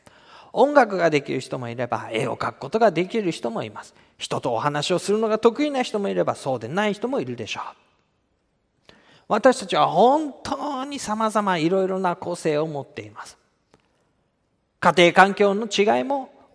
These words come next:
大きな家族で生まれ育ったのか、小さな家族で生まれ育ったのか、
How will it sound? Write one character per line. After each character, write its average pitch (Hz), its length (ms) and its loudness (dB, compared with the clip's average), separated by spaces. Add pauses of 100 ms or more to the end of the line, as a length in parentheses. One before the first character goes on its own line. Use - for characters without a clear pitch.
大 254 140 6
き - 140 -4
な 202 100 0
家 220 140 4
族 214 240 2
で 220 80 6
生 220 80 2
ま 220 100 6
れ 226 60 4
育 233 180 4
っ 233 100 2
た 226 120 0
の 220 80 -4
か、 214 100 2
小 165 260 0
さ 202 140 0
な 196 100 -2
家 156 140 2
族 151 220 -6
で 147 80 0
生 139 60 -4
ま 135 120 -4
れ 127 60 -2
育 131 200 -4
っ 120 140 -4
た 113 120 -10
の 110 100 -16
か、 - 200 -14